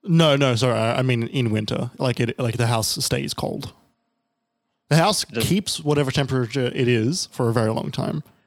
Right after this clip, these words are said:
Speaker 2: Ah, I see.
Speaker 1: Yeah.
Speaker 2: I see. Yes, that's annoying. I, uh, good though. It's sometimes when
Speaker 1: It, it's,
Speaker 2: like
Speaker 1: it's
Speaker 2: you have those snaps, but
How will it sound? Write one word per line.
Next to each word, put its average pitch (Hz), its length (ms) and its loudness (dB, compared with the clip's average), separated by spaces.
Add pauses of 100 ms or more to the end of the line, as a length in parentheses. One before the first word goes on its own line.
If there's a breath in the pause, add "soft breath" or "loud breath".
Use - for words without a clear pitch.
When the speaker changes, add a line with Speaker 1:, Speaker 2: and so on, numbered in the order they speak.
Speaker 2:
Ah, 101 320 -2
I 110 180 0
see. - 160 -4
Speaker 1:
Yeah. - 100 -2 (100)
Speaker 2:
I 104 60 -4
see. 92 180 -8
Yes, 90 280 -6
that's 107 200 -4
annoying. 82 340 -10 (320)
I, 101 140 0
uh, 101 220 0 (200)
good 247 180 -2
though. 110 240 0 (140)
It's - 180 -14
sometimes 101 680 -4
when 214 200 0
Speaker 1:
It, 175 160 0
it's, 185 80 0
Speaker 2:
like 95 180 -2
Speaker 1:
it's 123 140 -2
Speaker 2:
you 113 60 -2
have 117 160 0
those 110 180 -2
snaps, - 360 -6
but - 240 -8